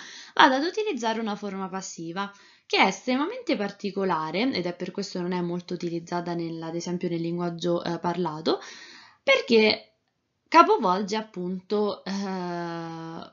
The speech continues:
completamente e stravolge la forma attiva, in quanto la polizia diventa un complemento d'agente, cioè colui che agisce, che compie qualcosa, ed è preceduta dalla preposizione por. La multa diventa soggetto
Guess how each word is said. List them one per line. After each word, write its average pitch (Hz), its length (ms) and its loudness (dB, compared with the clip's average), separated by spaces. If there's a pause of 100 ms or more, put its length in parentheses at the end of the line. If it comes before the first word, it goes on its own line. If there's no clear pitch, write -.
(100)
completamente 202 1000 0
e 180 100 -8
stravolge 190 600 -2
la 180 100 -2
forma 180 300 -6
attiva, 175 580 -8 (760)
in 381 80 0
quanto 180 400 2
la 190 140 0
polizia 240 720 0 (300)
diventa 247 420 2
un 208 80 0
complemento 202 640 -2
d'agente, 175 600 -4
cioè 190 180 -4
colui 226 300 0
che 214 80 0
agisce, 185 720 -2 (400)
che 202 160 -10
compie 214 320 -2
qualcosa, 175 720 -4 (240)
ed 208 120 0
è 247 140 2
preceduta 233 560 2
dalla 185 240 0
preposizione 185 680 -4
por. 170 600 -6 (520)
La 440 180 8
multa 202 320 0
diventa 196 440 -2
soggetto 214 800 -6